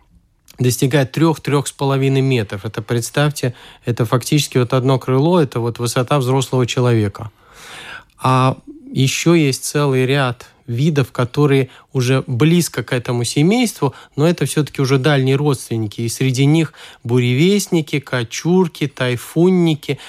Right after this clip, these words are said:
Вот кочурочки — это самые маленькие из, условно, условно, альбатросов, ну, тоже морские птицы, похожие на них, но если альбатрос — это, э, примерно размером с лебедя и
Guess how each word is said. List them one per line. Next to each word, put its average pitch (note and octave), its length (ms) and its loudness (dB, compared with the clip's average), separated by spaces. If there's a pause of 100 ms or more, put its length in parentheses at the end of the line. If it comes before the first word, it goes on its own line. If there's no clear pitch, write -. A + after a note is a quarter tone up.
(140)
Вот C3+ 140 -2
кочурочки — F#3 680 0
это B2+ 140 -2
самые D#3 360 0
маленькие C3 640 0
из, - 300 -8
условно, A#2+ 720 0 (500)
условно, A#2+ 560 0
альбатросов, B2+ 760 -2
ну, D3 120 0
тоже A#2+ 260 0
морские A#2+ 400 0
птицы, E3+ 360 -2
похожие D#3 500 2
на C#3+ 100 0
них, C3+ 280 -2
но C#3+ 180 2 (260)
если C3+ 300 0
альбатрос — C3+ 640 2
это, A#2+ 320 -2 (320)
э, A#2 400 0
примерно B2+ 480 2
размером B2 500 2
с - 140 -6
лебедя A#2+ 480 0
и A#2+ 380 0